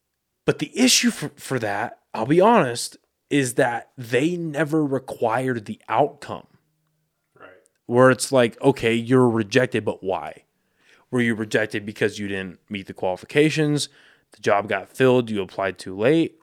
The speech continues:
Speaker 1: or 'cause you didn't answer the fucking phone? So in my position now as a recruiter for my company,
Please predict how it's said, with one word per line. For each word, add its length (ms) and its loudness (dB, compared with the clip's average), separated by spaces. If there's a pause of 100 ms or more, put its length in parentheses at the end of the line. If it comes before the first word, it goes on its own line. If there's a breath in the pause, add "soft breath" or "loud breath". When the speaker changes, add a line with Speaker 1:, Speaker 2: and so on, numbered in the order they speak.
(100)
Speaker 1:
or 140 -4
'cause 80 -20
you 160 -14
didn't 260 -6
answer 240 -8
the 100 -14
fucking 360 -14
phone? 220 -16 (300 soft breath)
So 460 0
in 140 -6
my 220 2
position 500 -6
now 320 2
as 100 -4
a 60 -6
recruiter 380 -2
for 100 -14
my 100 -8
company, 460 -2